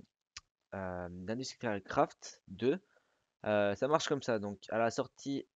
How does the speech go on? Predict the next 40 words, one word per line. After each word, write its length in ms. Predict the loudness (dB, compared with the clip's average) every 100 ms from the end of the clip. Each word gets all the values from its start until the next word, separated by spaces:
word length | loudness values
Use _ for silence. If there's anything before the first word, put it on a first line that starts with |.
| _
de 160 | -6 -4
chaque, 480 | -2 -2 -2 -4 -4
euh, 200 | -2 -2
stockage, 680 | -4 -4 0 2 2 -4 -10
donc 220 | -8 -6
M 160 | -6
F 160 | -4 0
E, 220 | 2 2 -2 -16 _ _
C 160 | -6 0
E 80 | 0
S 240 | 0 -4
U 200 | -6 -6 -4
ou 80 | 0
Bad 200 | 2 4
Box 360 | 2 0 -2
ou 80 | -6
encore 200 | -4 -4
plus 160 | -4 -6
gros 160 | -2
M 120 | -2 -4
F 120 | -8
S 200 | -10 -10
U, 100 | -10
et 40 | -10
cetera, 400 | -8 -4 -2 -4 _ _ _ _ _ _ _ _ -20 -20 -20 -20 _ 4
euh, 260 | 6 6
le 180 | 6 2
courant 300 | 2 4 4
se 40 | 2
divise 240 | 0 2
en 100 | 0
quatre. 560 | 2 0 0 -4 -20 _ _ _ _ _ _ _ _
Donc 220 | -6 -6 -4
c'est 100 | 0
pas 120 | 4
par 220 | 4 6
paquet 420 | 4 4 6 6
où 120 | 4
ça 180 | 0 0
va, 500 | 2 4 6 4 2